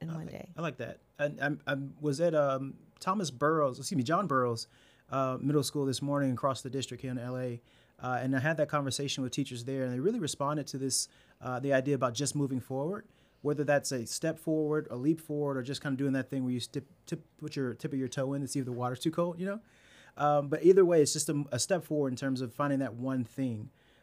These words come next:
Speaker 2: Um, I'm gonna, I'm gonna ask you the same question I, I posed to them, just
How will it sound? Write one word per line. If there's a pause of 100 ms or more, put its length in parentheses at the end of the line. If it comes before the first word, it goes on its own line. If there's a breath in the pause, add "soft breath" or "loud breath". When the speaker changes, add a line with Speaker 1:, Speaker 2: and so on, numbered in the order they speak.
Speaker 2:
Um, (1000)
I'm
gonna,
I'm
gonna
ask
you
the
same
question
I,
I
posed
to
them,
just